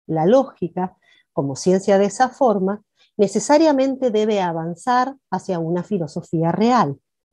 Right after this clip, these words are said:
hacia el ámbito de los fenómenos reales de lo lógico.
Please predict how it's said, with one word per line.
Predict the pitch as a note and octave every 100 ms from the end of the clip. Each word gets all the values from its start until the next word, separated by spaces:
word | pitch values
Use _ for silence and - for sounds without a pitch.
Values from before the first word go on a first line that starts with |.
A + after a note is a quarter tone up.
| _ _
hacia | - - G3+
el | G#3+
ámbito | A3 A3+ A#3+ A#3+
de | E3+
los | D3+ -
fenómenos | F3+ F#3 F3 D3
reales | E3 G#3 C#4 F3+
de | D#3
lo | D3+
lógico. | D3 - C3+ - D3